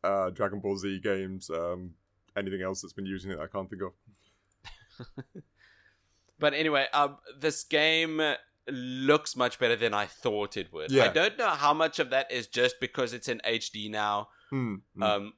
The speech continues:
Speaker 2: or how much of that is Akira Toriyama's style.
Speaker 1: Yeah, yeah.
Speaker 2: A
Speaker 1: But
Speaker 2: lot
Speaker 1: it,
Speaker 2: of
Speaker 1: it
Speaker 2: it did look just good. A lot of it just did not land. Did you see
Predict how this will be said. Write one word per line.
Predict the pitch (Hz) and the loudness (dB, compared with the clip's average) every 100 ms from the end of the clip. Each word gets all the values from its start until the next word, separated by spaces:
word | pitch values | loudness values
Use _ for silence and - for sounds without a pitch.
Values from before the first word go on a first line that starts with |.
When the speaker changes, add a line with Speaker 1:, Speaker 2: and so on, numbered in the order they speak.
| - | 0
Speaker 2:
or | 131 123 117 | 6 8 6
how | 117 131 | 4 2
much | 135 - | 2 -2
of | 120 | 0
that | 113 117 | 0 0
is | 131 117 107 - - _ _ - - _ _ | -2 -2 -4 -8 -14 _ _ -20 -20 _ _
Akira | 135 - 147 131 | -8 0 2 2
Toriyama's | - 139 120 110 110 107 | 2 2 4 4 2 -2
style. | - - - 127 120 123 131 135 143 - _ _ | -2 -2 2 4 6 6 4 0 -4 -12 _ _
Speaker 1:
Yeah, | 123 110 104 - _ - | 0 2 2 -2 _ -4
yeah. | 98 | -2
Speaker 2:
A | 95 _ _ _ _ _ _ _ _ _ _ - | -4 _ _ _ _ _ _ _ _ _ _ -2
Speaker 1:
But | 170 | 2
Speaker 2:
lot | 208 | 4
Speaker 1:
it, | 262 | 4
Speaker 2:
of | 285 | 0
Speaker 1:
it | 247 | -2
Speaker 2:
it | - | 2
did | 185 208 | 4 4
look | 226 214 - - | 4 4 2 -6
just | - 208 - _ _ _ _ _ _ _ _ _ | -4 -4 -4 _ _ _ _ _ _ _ _ _
good. | - 190 208 | 2 2 2
A | - | 0
lot | 143 190 | 2 2
of | 247 | 0
it | 247 - | -2 -2
just | - 180 - | -8 -8 -6
did | 160 160 - | -6 -6 -4
not | 165 208 208 - - - | 6 8 6 2 -14 -6
land. | 120 110 98 95 113 | 2 2 2 -4 -6
Did | 160 143 | -6 -6
you | 196 277 285 | -6 -6 -4
see | - - 175 127 90 80 | -4 -2 0 0 -2 -8